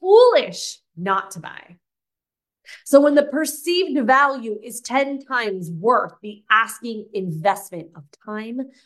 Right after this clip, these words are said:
money, energy, effort measured against the cost of not getting started, that's when people will buy. Okay. So there's this common misconception out there that, oh, we need to niche down and we need to survey our audience so that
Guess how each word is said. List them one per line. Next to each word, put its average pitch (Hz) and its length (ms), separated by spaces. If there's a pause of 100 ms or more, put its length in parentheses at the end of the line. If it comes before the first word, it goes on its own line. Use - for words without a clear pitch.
(140)
money, 208 640 (380)
energy, 240 680 (200)
effort 208 640
measured 208 400
against 175 460
the 156 180
cost - 840 (400)
of 160 180
not 156 460
getting 151 320
started, - 540 (280)
that's 220 380
when 247 140
people 156 380
will 175 240
buy. 254 280 (920)
Okay. 156 380 (800)
So 214 560 (1500)
there's 226 480
this 220 240
common 240 400
misconception 208 720
out 180 180
there 185 200
that, 180 160
oh, 185 120
we 175 120
need 180 140
to 185 100
niche 175 320
down 180 280
and 175 80
we 175 60
need 170 160
to 175 80
survey 165 380
our 160 160
audience 175 720
so 170 160
that 165 340